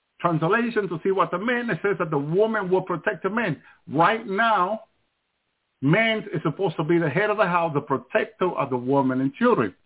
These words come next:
So I say somehow God is not pleased with what's happening today with men. Because the Bible says that the woman will protect the man in the new earth.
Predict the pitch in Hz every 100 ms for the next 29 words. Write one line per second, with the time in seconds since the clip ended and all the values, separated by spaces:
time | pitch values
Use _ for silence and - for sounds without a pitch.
0 | _ _ _ _ _ _ 180 165 165 175
1 | 143 247 240 233 233 185 180 135 220 220
2 | 151 147 156 - _ _ - 165 160 175
3 | 208 208 196 214 196 170 139 135 170 165
4 | 160 147 143 139 139 143 175 262 165 92
5 | _ _ _ _ _ _ _ _ _ _
6 | - 165 147 143 165 180 170 220 220 202
7 | 170 147 147 214 214 175 180 139 151 156
8 | 147 - 170 - 175 208 165 131 117 123
9 | 117 98